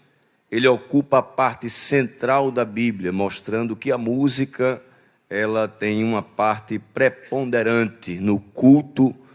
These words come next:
de adoração ao Senhor. Todos sabemos que, embora os salmos sejam essencialmente cânticos, eles também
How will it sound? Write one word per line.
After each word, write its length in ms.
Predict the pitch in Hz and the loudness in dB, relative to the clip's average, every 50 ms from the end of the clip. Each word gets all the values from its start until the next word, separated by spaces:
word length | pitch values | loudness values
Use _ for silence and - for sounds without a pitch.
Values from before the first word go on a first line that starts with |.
| _ _ _ _ _ _ | _ _ _ _ _ _
de 160 | - 101 110 | -4 0 2
adoração 1000 | 107 101 95 104 104 101 95 92 - - - - 107 104 104 101 101 104 101 98 - - _ _ _ _ _ _ _ _ _ _ | 2 2 4 2 2 2 2 0 0 -2 -2 -2 0 0 2 2 2 0 -2 -4 -8 -16 _ _ _ _ _ _ _ _ _ _
ao 200 | - 98 95 95 | -4 -2 0 0
Senhor. 680 | - - - 107 104 98 90 82 78 71 71 73 - - - - _ _ _ _ _ _ _ _ _ _ _ _ _ _ _ | 0 -2 -2 -4 -4 -4 -4 -4 -6 -6 -8 -12 -18 -20 -20 -20 _ _ _ _ _ _ _ _ _ _ _ _ _ _ _
Todos 280 | - 165 175 151 156 143 | 0 0 2 2 0 0
sabemos 840 | - - 135 123 117 131 143 151 147 139 120 110 98 - - - | 4 4 2 4 4 4 4 4 4 0 -2 -2 -2 -2 -2 -2
que, 380 | - 120 120 117 117 117 113 - - | -2 0 0 0 0 -2 -4 -4 -4
embora 460 | 123 120 113 110 113 120 117 113 110 | -4 -4 0 2 2 2 2 2 0
os 120 | 107 101 | 0 -2
salmos 580 | - - - 117 113 113 113 113 110 110 107 107 | -2 -2 2 4 4 4 4 2 0 -2 -4 -4
sejam 500 | - - - 107 107 98 95 107 101 104 | -4 -4 -2 -2 -2 -2 -2 -2 0 0
essencialmente 1040 | 117 127 120 - - - 113 104 - - - 117 104 98 104 110 107 107 107 - 95 | 0 0 0 0 -2 -4 -6 -6 -6 -4 -4 -4 -4 -2 -2 -2 -4 -4 -4 -8 -16
cânticos, 1000 | - - - 123 139 143 135 - - - - 107 87 80 - - - - - - - - _ _ _ _ _ _ _ _ _ _ | -10 -2 2 4 4 4 4 0 -10 -12 -10 -10 -8 -6 -6 -4 -6 -6 -8 -12 -16 -20 _ _ _ _ _ _ _ _ _ _
eles 260 | - 107 113 110 - | -8 -6 -4 -4 -2
também 720 | - 139 131 120 110 120 123 131 135 143 151 156 156 - | 2 2 2 2 2 2 4 4 4 4 2 0 -2 -6